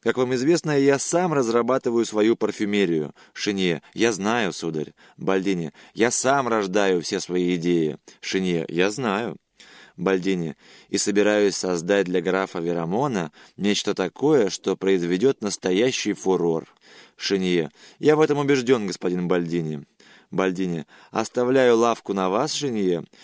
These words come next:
Мне нужно работать. Не позволяйте никому беспокоить меня. Шенье". И с этими словами старик, уже отнюдь не величественный, а сгорбленный, как и подобает его возрасте, и даже как бы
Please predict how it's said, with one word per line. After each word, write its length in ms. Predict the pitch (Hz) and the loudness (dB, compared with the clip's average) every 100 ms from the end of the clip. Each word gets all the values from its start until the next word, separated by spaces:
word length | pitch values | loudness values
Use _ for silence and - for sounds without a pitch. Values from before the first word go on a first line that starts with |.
| - - | -20 -14
Мне 220 | 98 123 | -4 -2
нужно 240 | 147 143 143 | 0 0 2
работать. 500 | 135 147 123 - - _ | 2 4 2 0 -14 _
Не 120 | - 220 | -8 -2
позволяйте 560 | 135 139 170 185 151 | 0 2 4 4 2
никому 340 | 143 135 131 135 | -4 0 0 0
беспокоить 640 | 120 - 107 120 110 - | -2 -2 -2 2 2 2
меня. 340 | 87 82 78 67 _ - | -6 -4 -6 -10 _ -16
Шенье". 500 | - 101 101 104 87 - _ _ _ _ _ - - - | -6 -2 0 0 -2 -8 _ _ _ _ _ -20 -20 -6
И 100 | 92 | -2
с 100 | - | 0
этими 260 | 98 95 92 | 0 0 -2
словами 540 | - 87 98 151 151 | -2 0 0 -2 -4
старик, 500 | - 135 131 131 - | -4 0 0 -2 -2
уже 300 | 95 95 101 | -4 0 0
отнюдь 380 | 95 110 127 - | 0 -4 -8 -4
не 120 | 98 | -2
величественный, 880 | 90 95 135 131 - 107 107 107 101 - | 0 0 -2 -6 -10 -6 -4 -2 -2 -4
а 160 | 82 | -8
сгорбленный, 760 | 80 80 107 123 101 98 95 87 | -8 0 2 2 0 0 0 -4
как 180 | 95 | -4
и 40 | 95 | -2
подобает 600 | 92 90 90 98 92 85 | -4 -2 -2 0 -2 -2
его 260 | 82 82 78 | -4 -2 -2
возрасте, 760 | 92 135 123 120 - 120 113 - - - | 0 0 0 -6 -6 -8 -8 -10 -20 -14
и 80 | - | -4
даже 280 | 107 123 120 | 2 2 2
как 180 | 127 117 | 0 2
бы 160 | 123 | 2